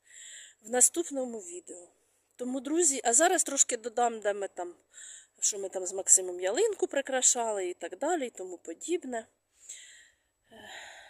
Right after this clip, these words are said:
Тому так, трошки таке буде, ну, розважальне відео. Зараз побіжу, ще понапихаю мішки з сіном, бачите,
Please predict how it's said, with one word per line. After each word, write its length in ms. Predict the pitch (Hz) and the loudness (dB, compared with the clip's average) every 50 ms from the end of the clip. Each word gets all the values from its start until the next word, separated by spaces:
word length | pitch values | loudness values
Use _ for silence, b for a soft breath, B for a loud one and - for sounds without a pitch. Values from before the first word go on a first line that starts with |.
| B B _ | B B _
Тому 240 | - 285 294 320 370 | -2 0 2 2 2
так, 540 | - - - - - - - - - _ _ _ B B B B B B B B B B B B B _ | 2 0 -2 -2 -2 -4 -12 -20 -20 _ _ _ B B B B B B B B B B B B B _
трошки 320 | - - 269 - - - 214 | -4 0 0 2 2 2 0
таке 240 | - - - 220 208 | -2 2 2 2 2
буде, 340 | 208 208 - - 180 B B B B B B B B - | 2 -2 -8 -8 -8 B B B B B B B B -8
ну, 200 | 294 240 190 b b b b b b b b b b _ _ _ - - | -8 -8 -8 b b b b b b b b b b _ _ _ -14 -6
розважальне 760 | - 233 240 240 - 240 233 220 - 208 185 190 185 185 185 | -2 0 2 2 4 6 6 8 8 6 4 -2 -6 -8 -10
відео. 400 | 190 240 294 294 - 185 185 175 - B B B B B B B | -8 -8 -8 -8 -6 -8 -8 -10 -12 B B B B B B B
Зараз 320 | 180 185 233 233 220 - | -2 0 0 2 2 0
побіжу, 380 | - - 202 196 202 196 - 208 | -2 -4 -6 -4 -2 0 4 6
ще 140 | 208 202 196 | 6 6 6
понапихаю 680 | - - 190 190 185 - - 190 - - 196 190 185 185 | 2 -4 -6 -6 -6 -8 -10 -10 -6 -4 -4 -2 -4 -4
мішки 320 | 185 185 - - - 302 | -8 -10 -10 -10 -6 -4
з 40 | - | -4
сіном, 320 | - - 196 185 185 185 | -2 -2 -4 -6 -8 -8
бачите, 360 | 202 254 262 - - - - | -8 -6 -4 -4 -4 -4 -8